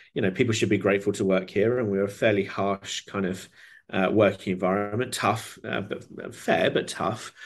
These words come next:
Um, and as we started to pull some of those, those levers, we were able to really connect people to a deeper purpose. So you might be an Arsenal fan, for example,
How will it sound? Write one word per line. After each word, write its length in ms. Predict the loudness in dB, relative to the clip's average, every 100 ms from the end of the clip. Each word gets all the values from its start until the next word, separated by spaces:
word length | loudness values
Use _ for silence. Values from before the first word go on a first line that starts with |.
| -20 -20 _ -2
Um, 460 | 2 4 4 0 -4 _ _ _ _ _ -14 -2
and 100 | 2
as 140 | 2
we 80 | 0
started 760 | -2 -4 0 4 4 2 -4 -2
to 480 | 4 6 6 2 -4 6
pull 160 | 6
some 200 | 6 0
of 80 | 2
those, 380 | 2 2 -4 -8 -4
those 200 | -2 4
levers, 400 | 6 6 4 6
we 120 | 6
were 160 | 8
able 380 | 6 4 0 -4
to 500 | -4 0 2 2 0 -6 -20 -8 2
really 200 | 2 2
connect 360 | 0 -2 -2
people 220 | -2 -2
to 140 | 0 0
a 40 |
deeper 380 | 0 -4 -4 -6
purpose. 500 | -2 -2 -2 -8 -8
So 320 | 0 4 4 2 -14 -20 -8
you 180 | -2 2
might 300 | 2 2 4
be 440 | 4 4 2 -4 _ _ _ _
an 120 | -2
Arsenal 380 | 2 0 -2 -10
fan, 260 | -8 -6 -6
for 160 | -4
example, 800 | -4 -2 -6 -8 -8 -2 -2 -2